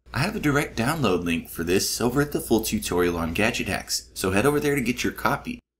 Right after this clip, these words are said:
Then you'll just need to open up any root-enabled file browser. I'll be using Root Explorer to demonstrate, but the process would be the same if you were using something different.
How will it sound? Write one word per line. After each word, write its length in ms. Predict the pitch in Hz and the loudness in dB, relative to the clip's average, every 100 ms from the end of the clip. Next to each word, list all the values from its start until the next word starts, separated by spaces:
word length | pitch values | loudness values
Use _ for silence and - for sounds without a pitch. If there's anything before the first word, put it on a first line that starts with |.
| - | -6
Then 260 | 131 185 151 | -2 0 0
you'll 100 | 139 | 0
just 220 | 135 120 | 0 4
need 140 | 123 | 4
to 60 | 117 | 4
open 220 | 107 107 | 2 4
up 200 | 92 - | 0 0
any 260 | - 120 165 | 2 4 4
root-enabled 680 | 127 127 117 113 101 80 - | 4 4 4 2 2 -2 0
file 260 | 120 147 | 2 2
browser. 480 | 98 82 78 73 - _ | 4 2 0 -4 -12 _
I'll 140 | 107 170 | -8 -4
be 80 | |
using 320 | 175 147 123 107 | 0 4 4 6
Root 160 | 113 | 4
Explorer 480 | 101 - 113 123 110 | 4 0 2 4 4
to 100 | 90 | 2
demonstrate, 640 | 87 80 80 - 87 - | 0 0 -2 -2 -2 -4
but 140 | - 98 | -6 -6
the 60 | |
process 520 | - 151 147 147 143 139 | -4 -2 0 0 -2 0
would 140 | 131 | 0
be 100 | 110 | 2
the 120 | 98 | 2
same 380 | 92 - 123 127 | 2 2 2 2
if 140 | 117 | 0
you 120 | 101 120 | 2 2
were 40 | |
using 300 | 101 87 98 | 4 2 0
something 320 | - 82 85 | -2 -2 -2
different. 380 | 82 120 - - | 0 0 -2 -8